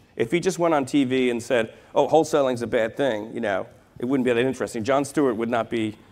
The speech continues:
wanting to have him on a podcast. When you talk about payment for order flow and conflicts,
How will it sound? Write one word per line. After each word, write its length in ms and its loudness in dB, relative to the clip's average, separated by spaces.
wanting 240 2
to 80 -4
have 200 2
him 100 -2
on 100 0
a 40 -6
podcast. 540 2
When 60 -4
you 80 -4
talk 260 2
about 320 0
payment 300 -4
for 80 -10
order 240 0
flow 320 -2
and 100 -8
conflicts, 600 -4